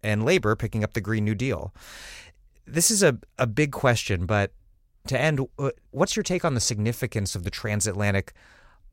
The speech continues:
left for both the U K and U S left and even more broadly, how might it change the world order with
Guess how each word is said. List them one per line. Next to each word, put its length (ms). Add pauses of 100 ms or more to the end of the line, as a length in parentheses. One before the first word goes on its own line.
(300)
left 600
for 200
both 420 (720)
the 160
U 140
K 240
and 200
U 160
S 200
left 280 (520)
and 400 (640)
even 240
more 340
broadly, 640 (680)
how 300
might 220
it 120
change 400
the 80
world 340
order 380
with 240